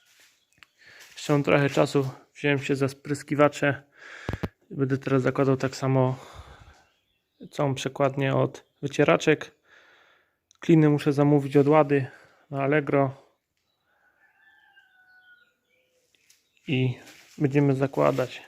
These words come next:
Jestem zadowolony, że te szyby fajnie siadły, więc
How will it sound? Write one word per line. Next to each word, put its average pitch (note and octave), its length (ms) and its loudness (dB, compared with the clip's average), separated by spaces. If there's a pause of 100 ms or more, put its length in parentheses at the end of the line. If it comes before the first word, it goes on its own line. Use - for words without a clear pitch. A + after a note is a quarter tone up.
Jestem C#3+ 260 -4
zadowolony, C#3 540 4
że B2+ 100 -6
te B2+ 120 -10
szyby C3 260 -6
fajnie B2+ 300 -4
siadły, C3+ 420 0 (1300)
więc B2+ 440 -6